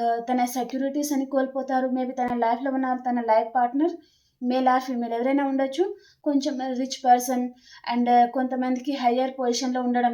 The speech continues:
కానీ అలా ఉంటారనమాట, ఓకే? కాబట్టి ఈ పర్సన్ ఏంటంటే, ఆ, వారికి ఎక్కువగా ఈ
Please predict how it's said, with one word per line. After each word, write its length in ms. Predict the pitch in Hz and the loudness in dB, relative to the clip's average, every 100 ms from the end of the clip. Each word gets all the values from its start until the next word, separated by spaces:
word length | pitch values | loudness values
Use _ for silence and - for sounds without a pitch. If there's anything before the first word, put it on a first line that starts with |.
| 233 | 0
కానీ 160 | 240 240 - | -2 -4 -4
అలా 120 | 294 277 | -2 -2
ఉంటారనమాట, 460 | 254 240 220 214 208 | -2 -4 -6 -10 -12
ఓకే? 160 | 220 330 359 _ _ _ _ _ _ _ _ _ _ - - - - | -4 -4 -4 _ _ _ _ _ _ _ _ _ _ -20 -20 -10 -2
కాబట్టి 360 | 247 277 294 339 | 0 0 4 2
ఈ 40 | 262 | 4
పర్సన్ 340 | 262 262 285 262 254 | 2 2 2 0 0
ఏంటంటే, 440 | 247 247 247 277 277 285 - - - - _ - | 0 -2 0 0 0 -6 -12 -20 -20 -20 _ -8
ఆ, 40 | 233 233 226 220 220 226 214 220 220 _ - 240 | -6 -4 -4 -4 -4 -8 -14 -18 -20 _ -12 2
వారికి 320 | 247 294 330 311 | 4 4 2 0
ఎక్కువగా 280 | 294 294 | 2 2
ఈ 40 | 302 | 4